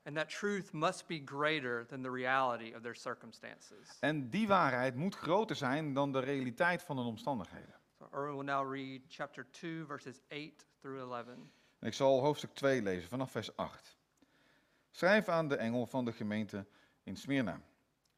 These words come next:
Speaker 2: Dit zegt hij die de eerste en de laatste is, die dood was en nu leeft. Ik weet van de ellende en de armoede waarin u verkeert, hoewel u rijk bent.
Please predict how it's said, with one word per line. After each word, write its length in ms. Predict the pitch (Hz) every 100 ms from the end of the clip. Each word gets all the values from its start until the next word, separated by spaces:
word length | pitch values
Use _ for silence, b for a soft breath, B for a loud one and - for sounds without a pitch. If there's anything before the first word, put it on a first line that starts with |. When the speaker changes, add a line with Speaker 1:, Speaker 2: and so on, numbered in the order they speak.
| _ _
Speaker 2:
Dit 180 | 151
zegt 180 | 160 147
hij 380 | 127 131 165 170
die 120 | 143
de 100 | 120
eerste 420 | 120 143 147 147
en 200 | - 160
de 80 | 135
laatste 420 | 101 101 - 78
is, 280 | 69 - - -
die 120 | 98
dood 300 | 120 165 -
was 280 | 120 120 -
en 140 | 147
nu 120 | 143
leeft. 460 | 147 156 95 - - B B B B
Ik 200 | - 147
weet 360 | 107 135 180 180
van 180 | 139 117
de 80 | 87
ellende 460 | 101 101 143 147
en 120 | 131
de 100 | 113
armoede 380 | - 170 180 160
waarin 260 | 131 131 147
u 80 | 120
verkeert, 400 | 120 185 147 -
hoewel 260 | 139 175
u 80 | 151
rijk 300 | 131 190 180
bent. 320 | 104 87 -